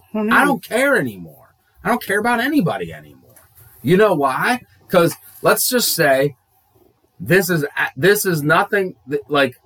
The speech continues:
Speaker 2: let's just say that Russia isn't in on this. And this is legitimately Russia's military getting their asses handed to 'em by grandmas who got A K forty-sevens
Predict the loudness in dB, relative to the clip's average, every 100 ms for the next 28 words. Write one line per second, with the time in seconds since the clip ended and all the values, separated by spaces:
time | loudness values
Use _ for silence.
0 | _ -4 -2 0 -2 2 2 4 2 2
1 | 2 2 -2 0 0 2 2 2 0 -2
2 | -8 -12 -16 -14 -14 -18 _ _ _ _
3 | -2 0 2 0 0 0 2 2 4 4
4 | 4 2 -2 2 2 0 -8 -2 0 2
5 | 0 -2 2 4 4 4 2 2 2 -2
6 | -4 -4 -2 -2 0 0 2 0 -2 -6
7 | -4 -4 -4 -6 -4 -4 -6 _ -8 0
8 | 2 0 0 2 2 2 2 2 2 -2
9 | 2 0 0 0 -2 -2 -6 -4 -4 -4
10 | -4 -2 -2 -6